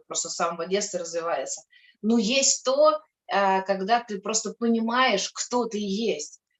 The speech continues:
Ну вот, ты понимаешь, что всё это живёт внутри тебя. Это тот Христос, это та, это тот Дух Божий, тот вот семикратный Божий Дух,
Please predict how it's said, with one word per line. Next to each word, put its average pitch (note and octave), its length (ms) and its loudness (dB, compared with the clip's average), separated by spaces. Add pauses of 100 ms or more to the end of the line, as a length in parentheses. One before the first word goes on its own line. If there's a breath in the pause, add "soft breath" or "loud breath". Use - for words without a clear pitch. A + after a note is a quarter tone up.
(140)
Ну G#3+ 140 -2
вот, G3 180 4
ты G#3+ 120 -2
понимаешь, A3+ 500 0
что - 180 -6
всё A3 240 2
это A3 220 -2
живёт A3 380 -4
внутри A3+ 600 -2
тебя. G#3+ 420 -4 (480)
Это G3+ 280 0
тот F3+ 220 -2
Христос, G#3+ 760 -2
это D#3 460 -4
та, G3+ 300 4 (180 loud breath)
это G3+ 260 -2
тот G3 400 -2
Дух B3 340 -4
Божий, G3 420 0
тот F3 260 -4
вот F#3+ 180 -6
семикратный G#3+ 800 -2
Божий F#3+ 440 -2
Дух, A3+ 300 -8